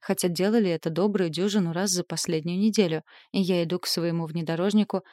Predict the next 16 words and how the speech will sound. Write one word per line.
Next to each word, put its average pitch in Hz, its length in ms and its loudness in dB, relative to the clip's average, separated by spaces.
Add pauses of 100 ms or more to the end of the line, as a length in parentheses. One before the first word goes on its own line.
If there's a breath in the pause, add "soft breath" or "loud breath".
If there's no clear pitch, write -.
(120)
в - 100 -20
котором 175 400 0
уже 170 160 -4
сидит 165 340 -6
вся - 180 -2
компания. 160 540 -6 (500)
По 185 40 2
дороге 170 360 0
в - 60 -8
школу 170 360 -2
мы 208 180 4
останавливаемся 185 880 0
у 165 40 -4
Пончиковой, 165 680 2 (240 soft breath)
как 277 180 2
заведено. 165 520 -2